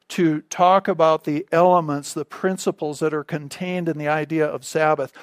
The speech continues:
One of them is Shabbat. It is the word where, where we've transliterated, uh, into Sabbath, okay? But it's the idea of a day of rest. It is the idea of resting from labor. And we see that God said that on the seventh day, he rested from his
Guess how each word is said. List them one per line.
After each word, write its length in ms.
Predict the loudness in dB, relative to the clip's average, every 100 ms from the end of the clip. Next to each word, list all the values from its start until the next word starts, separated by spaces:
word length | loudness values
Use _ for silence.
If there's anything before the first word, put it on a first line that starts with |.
| -20 -8
One 400 | 0 2 4 6
of 180 | 4 4
them 240 | -2 0
is 200 | 0 0
Shabbat. 580 | -2 -2 2 4 4 2
It 160 | 0 0
is 180 | -2
the 80 | -4
word 300 | -2 -2 -2
where, 220 | -4 -4
where 280 | -6 -8 -6
we've 380 | -4 -6 -10 -20 _
transliterated, 1080 | -4 -4 -4 -4 -2 0 0 0 0 -4 -6 -2
uh, 380 | 2 4 2 -2 -12 _ _
into 360 | 0 0 0 -4
Sabbath, 760 | 0 4 4 4 2 0 -4 _ _ -8
okay? 480 | -6 -2 -2 -2 -4 _ _ _ _
But 400 | 6 8 8 4 _
it's 320 | 4 4 4 0
the 160 | 4
idea 420 | 4 4 4 4
of 360 | 4 4 4 4
a 80 | 0
day 220 | -2 -4
of 120 | -4
rest. 380 | -4 -4 -6 -2
It 180 | 0 2
is 220 | 2 2
the 140 | 4
idea 320 | 4 4 2 0
of 140 | 0
resting 580 | 0 0 0 -4 -4 -4
from 280 | -4 -4 0
labor. 440 | 2 2 0 -4
And 100 | -6
we 120 | -6
see 280 | -6 -2 0
that 260 | 0 -2 0
God 360 | 4 6 4
said 300 | 0 -4 -2
that 120 | -4
on 160 | -2 -2
the 80 | -2
seventh 360 | 0 0 0
day, 260 | -4 -4 -4
he 400 | -6 -4 -2 0
rested 560 | 0 -2 -2 -6 -8 -8
from 400 | -4 -2 -4 -8
his 560 | -6 -6 -6 -8 -10